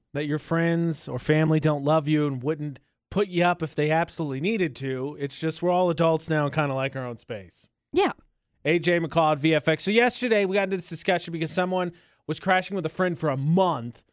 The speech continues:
Speaker 1: because their house was getting renovated, and the friend was like, "Here's half of all the bills, you have to pay it," and was looking for sympathy in terms of, like, "This is ridiculous." And the answer ultimately we thought was somewhere in the middle.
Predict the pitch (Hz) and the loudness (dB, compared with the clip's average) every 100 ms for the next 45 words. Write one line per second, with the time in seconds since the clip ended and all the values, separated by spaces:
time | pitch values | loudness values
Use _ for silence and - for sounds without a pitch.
0 | _ _ _ 156 156 156 156 156 151 160 | _ _ _ -4 -2 0 0 -2 -2 -2
1 | 143 156 185 190 190 190 156 147 170 160 | 0 -2 0 0 0 0 -2 -2 0 2
2 | 151 143 - 160 165 156 160 151 143 139 | 2 0 0 0 0 0 2 2 0 -2
3 | 123 135 135 131 120 120 113 107 117 120 | 0 0 0 -2 0 0 0 -6 -6 -6
4 | 113 - - 147 127 107 _ _ _ _ | -6 -8 -6 -4 -4 -6 _ _ _ _
5 | _ 139 147 127 151 147 160 151 139 151 | _ -6 -4 -6 -4 -2 -2 -4 -8 -4
6 | 170 151 147 147 139 131 143 127 120 123 | -2 -2 -4 -2 -4 -2 -4 -4 -4 -4
7 | 113 135 127 156 190 214 147 110 151 196 | -4 -6 -4 -2 -2 0 -2 -2 -4 -2
8 | 220 240 214 185 185 190 175 175 160 160 | 0 0 2 0 0 -6 -4 -4 -4 -2
9 | 170 175 151 - 175 170 190 196 190 196 | -4 -4 -12 -10 -6 -4 -2 -2 -4 -4
10 | 202 202 208 220 214 | -2 0 0 0 -2